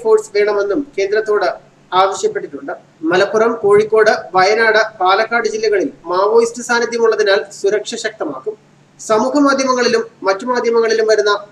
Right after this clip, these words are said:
പണം നൽകിയുള്ള വാർത്താ പ്രചരണം തടയുന്നതിനുള്ള നടപടിയും സ്വീകരിച്ചിട്ടുണ്ട്. ഇതിനായി ജില്ലാതലത്തിൽ സമിതികളും രൂപീകരിച്ചു. ജില്ലാ കളക്ടർമാരും മുതിർന്ന മാധ്യമപ്രവർത്തകരും അംഗങ്ങളായ സമിതി ഇതിനായി പ്രവർത്തിക്കുന്നുമുണ്ട്.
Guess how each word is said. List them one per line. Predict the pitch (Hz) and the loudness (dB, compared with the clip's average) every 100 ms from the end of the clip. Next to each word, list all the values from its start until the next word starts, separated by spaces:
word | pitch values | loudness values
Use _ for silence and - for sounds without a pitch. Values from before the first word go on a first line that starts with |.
| - | -2
പണം | 185 214 | 0 0
നൽകിയുള്ള | 233 226 214 208 190 | -4 0 2 4 4
വാർത്താ | 185 185 220 | 2 0 -4
പ്രചരണം | - - 202 202 180 | -4 -6 -6 -6 -4
തടയുന്നതിനുള്ള | 185 202 202 208 196 185 | -2 0 -2 -4 -4 -2
നടപടിയും | 180 190 190 190 190 | -4 -4 -2 -2 -4
സ്വീകരിച്ചിട്ടുണ്ട്. | 196 185 - - 277 277 277 - _ _ - | -6 -6 -8 -12 -10 -8 -10 -12 _ _ -6
ഇതിനായി | 180 226 208 185 | 0 4 4 2
ജില്ലാതലത്തിൽ | 196 196 226 226 226 220 - | -4 2 2 2 -2 -4 -2
സമിതികളും | 196 202 214 214 208 180 | -4 -2 0 0 0 0
രൂപീകരിച്ചു. | 370 185 302 285 220 - _ _ _ - | 0 0 -2 -6 -14 -20 _ _ _ -10
ജില്ലാ | 220 269 269 | -2 0 0
കളക്ടർമാരും | 269 262 254 247 226 226 - - | -4 -4 -4 2 2 0 -8 -4
മുതിർന്ന | 196 220 240 - 196 | 0 2 0 0 0
മാധ്യമപ്രവർത്തകരും | 202 208 240 233 226 - 214 208 - 190 | 0 0 -6 -4 -2 0 2 0 0 -2
അംഗങ്ങളായ | 196 440 440 415 415 403 | 0 2 2 2 0 -2
സമിതി | 392 202 392 | -4 -4 -6
ഇതിനായി | 254 196 196 190 | -4 0 0 0
പ്രവർത്തിക്കുന്നുമുണ്ട്. | 185 190 - 185 170 143 - | -6 -6 -8 -6 -4 -4 -8